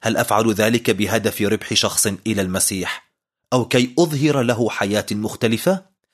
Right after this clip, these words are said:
وكي أريه شيئاً لا يراه في عالمه، أي الطهارة والصدق والمحبة والنزاهة؟ وفي رسالة روميا والأصحاح الرابع عشر نقرأ أنه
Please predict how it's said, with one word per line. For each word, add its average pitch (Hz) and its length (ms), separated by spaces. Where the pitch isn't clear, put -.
وكي 117 760
أريه 151 420
شيئاً 127 640
لا 107 240
يراه 90 440
في 95 180
عالمه، 104 460
أي 101 140
الطهارة 101 600
والصدق 95 800
والمحبة 92 760
والنزاهة؟ 95 760
وفي 131 220
رسالة 175 500
روميا 139 440
والأصحاح 107 600
الرابع 95 400
عشر 117 400
نقرأ 147 520
أنه 123 560